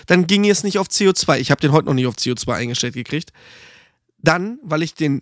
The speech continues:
Öldruck eingestellt habe, hat es an der Ölpumpe angefangen zu süffen. Jetzt tropft das da in fünf Sekunden Abgang, wie heißt es denn? Fünf Sekunden,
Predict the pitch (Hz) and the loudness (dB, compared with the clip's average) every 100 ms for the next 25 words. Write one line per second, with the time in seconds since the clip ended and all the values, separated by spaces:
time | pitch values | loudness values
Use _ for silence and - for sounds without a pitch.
0 | - 226 240 170 - 131 131 - 123 131 | 0 0 2 0 0 0 0 -2 -4 -2
1 | 123 127 147 202 - _ - 156 180 180 | -4 -2 -2 -2 -8 _ -4 -2 0 -2
2 | - 143 147 135 - _ - 170 202 208 | 0 0 2 0 -6 _ 0 4 4 2
3 | - - 190 202 208 214 - 170 175 175 | -2 0 2 4 2 2 0 0 0 -2
4 | - 190 190 233 - 104 _ _ - - | -2 -2 0 -2 -4 -12 _ _ -20 -10
5 | - 185 - - 233 - 160 151 143 131 | -4 -4 -2 0 0 0 -4 -2 -2 -2
6 | 180 - - - 208 - 135 - 135 131 | -4 -4 -4 0 0 -2 -10 -6 -4 -4
7 | 127 123 127 143 - 110 - 165 160 - | -4 0 2 0 -4 -10 -4 -4 -4 -8
8 | 180 - 160 113 135 139 | -8 -2 -2 -2 -4 -6